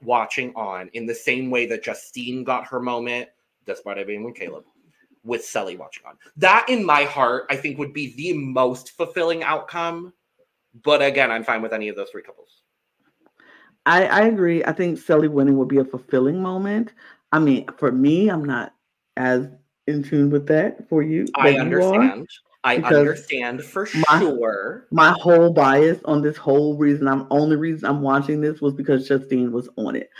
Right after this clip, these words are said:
Speaker 2: And anything
Speaker 1: Totally.
Speaker 2: that makes Justine happy makes me happy. And Justine
Speaker 1: We
Speaker 2: said she
Speaker 1: are
Speaker 2: wanted
Speaker 1: Justine
Speaker 2: to
Speaker 1: and
Speaker 2: win.
Speaker 1: Sally.
Speaker 2: I, I, honestly,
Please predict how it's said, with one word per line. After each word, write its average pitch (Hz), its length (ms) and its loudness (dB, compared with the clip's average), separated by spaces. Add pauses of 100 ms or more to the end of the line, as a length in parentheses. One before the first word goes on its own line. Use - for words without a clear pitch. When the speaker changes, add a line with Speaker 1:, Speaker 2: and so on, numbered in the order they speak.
(260)
Speaker 2:
And 135 280 4
anything 208 460 4
Speaker 1:
Totally. 202 360 0 (300)
Speaker 2:
that 151 160 2
makes 147 320 2
Justine 214 640 4
happy 247 560 2 (220)
makes 139 400 0
me 135 340 2
happy. - 500 -12 (280)
And 131 460 2 (100)
Justine 180 600 0
Speaker 1:
We 185 120 2
Speaker 2:
said 165 160 6 (100)
she 165 60 2
Speaker 1:
are 165 120 2
Speaker 2:
wanted 165 180 4
Speaker 1:
Justine 170 280 -2
Speaker 2:
to 143 80 -2
Speaker 1:
and 165 100 6
Speaker 2:
win. 139 180 0
Speaker 1:
Sally. - 340 -8 (800)
Speaker 2:
I, 185 340 4 (540)
I, - 80 -10 (260)
honestly, 214 640 0